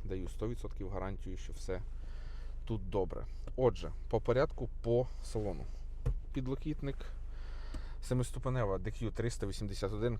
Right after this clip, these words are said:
класна, економна, надійна коробка. Система старт-стоп, електропривід кришки багажнику, бездротова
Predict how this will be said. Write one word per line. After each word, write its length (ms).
класна, 480
економна, 580
надійна 540
коробка. 440
Система 400
старт-стоп, 520
електропривід 680
кришки 340
багажнику, 580
бездротова 680